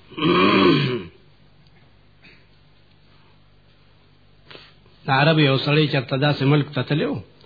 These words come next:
چې هلته اوښان نه و. <clears throat> د هغې ملک هغه سړي ترې نه تپوس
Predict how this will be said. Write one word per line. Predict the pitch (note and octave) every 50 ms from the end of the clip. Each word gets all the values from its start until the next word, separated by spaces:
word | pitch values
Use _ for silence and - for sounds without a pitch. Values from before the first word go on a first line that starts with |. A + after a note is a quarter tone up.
| _ - - - - _ - - - _ _ _ _ _ _ _ -
چې | -
هلته | D#3+ D#3+ C#3+ - C#3+
اوښان | C#3 B2 - C3 C#3+ C#3+ C3+ C3+ C3+
نه | C#3 C3+
و. | C3 B2 G2+ F2+ - - - - _ _ _ -
<clears throat> | - D3+ D#3 D#3 D3+ C#3 B2 A2+ A2 G#2 - - - - - _ _ _ _ _ _ _ _ _ _ _ _ _ _ _ _ _ _ _ _ _ _ _ _ _ - _ _ - _ _ _ _ _ - _ _ _ _ _ _ - _ _ - - - - _ _ _ _ - - _ _ _ _ _ _ _ _ _ _ _ _ - - -
د | - C#3
هغې | D#3 D#3+ D#3+ D#3+ E3
ملک | E3+ F#3 G#3 G#3+ F3+ - -
هغه | E3+ D#3+ C#3+ C#3+ D3
سړي | C#3+ - D#3+ F3+ F#3
ترې | D3+ - D#3
نه | D3 C#3
تپوس | - C#3 C3 - G3+ F#3+ G#3 F3